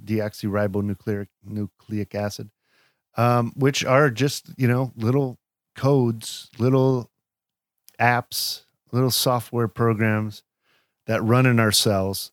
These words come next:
and make things. Little pieces of R N A could be a code to make,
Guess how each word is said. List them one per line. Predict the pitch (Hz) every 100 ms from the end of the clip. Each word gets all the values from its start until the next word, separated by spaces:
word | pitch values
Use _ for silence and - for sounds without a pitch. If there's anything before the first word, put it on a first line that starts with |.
| _
and | 104 101 98 101
make | 101 92 _ _ _ _ _ _ _ _
things. | 73 76 - - _ _ _
Little | 113 117
pieces | 117 120 - 101 98 -
of | 107 92
R | 107 107 101
N | 104
A | 104 101 -
could | - 98
be | 104
a | 98
code | - 110 101
to |
make, | 95 98 98 -